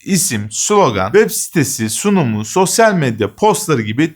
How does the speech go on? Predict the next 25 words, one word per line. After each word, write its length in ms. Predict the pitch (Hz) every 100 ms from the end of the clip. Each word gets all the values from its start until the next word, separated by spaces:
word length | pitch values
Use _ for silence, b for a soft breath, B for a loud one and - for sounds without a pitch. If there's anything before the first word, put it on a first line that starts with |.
| -
tüm 220 | 262 240
aşamalarını 580 | 160 151 127 113 123 180
hazırlasın. 600 | 139 107 87 - - -
Flow 320 | 165 196 202
with 200 | 190 175
A 120 | 175
I'dayım 260 | 180 160 180
promptumu 500 | - 170 117 - 151
girdim. 240 | 110 92 -
Kahve 300 | - 160 185
markam 440 | 190 165 147 175 123
için 340 | - 127 151 -
isim, 520 | - 156 - 107 110 123
logo, 400 | 117 156 127 143
slogan 440 | 165 156 120 101 95
bul. 360 | - - -
Web 140 | 147 -
sitesi 340 | - 156 -
yap, 160 | 143 - _
hikayesini 500 | 117 - 139 139 190
anlatabilmem 540 | 190 170 170 165 170 143
için 220 | - 170
bir 40 |
sunum 300 | 151 - 139
hazırla. 320 | 113 90 80